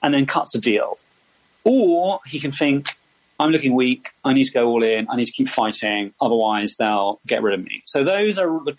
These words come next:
two realistic ways that Putin is going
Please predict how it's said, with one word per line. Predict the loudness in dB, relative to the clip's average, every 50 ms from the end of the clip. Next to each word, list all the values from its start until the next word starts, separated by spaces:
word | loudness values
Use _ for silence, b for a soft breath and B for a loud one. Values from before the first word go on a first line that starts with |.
| -8 -6 -4
two | -2 0 2 2 2 2
realistic | 2 2 2 2 2 2 0 0 -2 -4 -2 0 0 0 0 _ -10 -14 b b b b b b _ -8
ways | -2 0 2 2 2 0 0 0 -2 -4 -6 -8 -6 -6
that | -6 -4
Putin | 0 -2 0 0 0 0 0 2
is | 0 -2 0
going | 0 0 0 0 0 -2